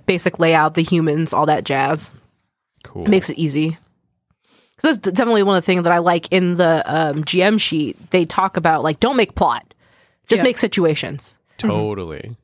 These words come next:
Speaker 1: Just set up a situation and see what your players are going to do with it. And
Speaker 2: Mm-hmm.
Speaker 1: I think it's more fun that way for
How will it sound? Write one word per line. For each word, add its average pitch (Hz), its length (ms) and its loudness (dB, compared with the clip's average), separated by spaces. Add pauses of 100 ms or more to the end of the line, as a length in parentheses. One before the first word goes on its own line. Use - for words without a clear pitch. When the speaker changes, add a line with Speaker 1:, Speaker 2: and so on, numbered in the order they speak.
(220)
Speaker 1:
Just 196 200 2
set 254 140 2
up 277 80 -2
a 277 60 2
situation 220 640 0
and 165 160 0
see - 180 0
what 185 140 0
your 185 80 2
players 160 340 0
are 156 80 0
going 147 240 0
to 139 80 0
do 135 200 2
with 135 140 0
it. 92 360 0
And 143 360 2
Speaker 2:
Mm-hmm. 85 460 -10
Speaker 1:
I - 360 -20
think 202 140 2
it's 185 120 -4
more 165 140 4
fun 143 220 -2
that 135 140 -2
way 120 160 0
for 151 80 -2